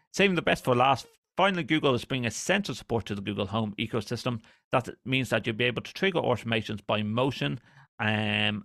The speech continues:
and yeah, I, I have to say, I, I do like the, the new look at, of the app. Let me know what you think, uh, by tweeting me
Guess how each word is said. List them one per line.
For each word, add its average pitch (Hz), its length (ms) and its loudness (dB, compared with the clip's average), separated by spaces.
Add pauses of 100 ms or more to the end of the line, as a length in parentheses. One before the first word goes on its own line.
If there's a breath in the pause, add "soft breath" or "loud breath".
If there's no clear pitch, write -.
(120)
and 110 460 0
yeah, 180 200 2 (120)
I, 117 180 2 (100)
I 131 160 0
have 147 260 -2
to - 80 -12
say, 139 200 0
I, 120 180 0 (120)
I 120 120 0
do 139 200 -2
like 127 320 0
the, 120 220 -4 (140)
the 123 100 -2
new 123 140 -2
look 117 200 -2
at, 113 180 -2 (140)
of - 160 -2
the 123 80 0
app. 113 260 0 (220 loud breath)
Let 160 160 2
me 175 140 2
know 165 120 6
what 160 160 4
you 170 140 4
think, 156 340 0
uh, 123 440 2
by 123 240 4 (100)
tweeting 208 380 -2
me 117 240 0